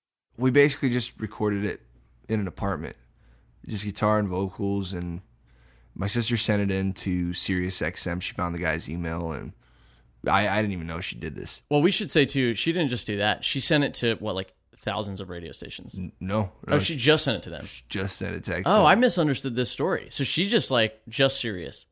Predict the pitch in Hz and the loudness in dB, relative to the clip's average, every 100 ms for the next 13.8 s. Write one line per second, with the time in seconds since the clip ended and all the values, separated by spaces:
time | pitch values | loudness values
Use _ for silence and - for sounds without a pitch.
0 | _ - 113 101 113 120 95 - _ - | _ 2 4 4 2 2 0 -4 _ -20
1 | - - 139 117 - - - _ _ - | -18 4 6 6 0 -18 -20 _ _ -20
2 | - - 120 139 135 131 120 110 117 104 | -20 4 6 6 6 8 8 8 6 4
3 | 110 120 110 101 90 87 - 104 95 - | 2 4 4 4 2 -2 0 2 2 0
4 | 90 92 92 87 85 82 82 - _ _ | -2 -2 -4 -2 -2 0 -2 -4 _ _
5 | 90 85 80 80 107 98 - 92 98 101 | -4 -2 -2 -4 -6 -10 -8 -2 0 2
6 | 95 92 92 87 82 82 87 85 90 - | 2 0 -2 -2 -2 -4 -4 -4 -6 -8
7 | - - 131 151 147 156 - - _ - | -6 2 2 4 2 0 -4 -14 _ -4
8 | 104 87 101 80 69 - - 85 76 - | 0 0 0 -4 -4 -4 -2 -2 -2 -6
9 | - - - 85 95 101 95 87 80 78 | -18 -12 -4 0 2 4 4 2 0 -2
10 | 82 - _ - 85 87 95 90 85 - | -6 -12 _ -8 -2 0 0 0 -4 -2
11 | 85 92 92 92 90 87 90 87 90 90 | -2 -2 -2 -2 -2 -2 -2 -2 0 0
12 | 92 87 80 98 101 _ - _ - 98 | 0 -2 -4 -6 -12 _ -20 _ -4 -2
13 | 90 90 98 95 85 82 78 | 0 0 0 0 0 -2 -4